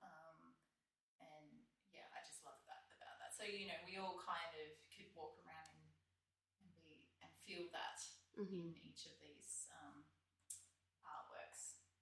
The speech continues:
Speaker 1: featured in the exhibition, and, and we got to hear them talk about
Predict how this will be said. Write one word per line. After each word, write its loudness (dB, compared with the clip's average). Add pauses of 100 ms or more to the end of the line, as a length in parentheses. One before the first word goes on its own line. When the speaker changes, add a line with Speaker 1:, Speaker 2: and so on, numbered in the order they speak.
(140)
Speaker 1:
featured -10
in -16
the -
exhibition, -8
and, -6 (640)
and -2 (400)
we -20
got -18
to -14
hear -8
them -6
talk -10
about -4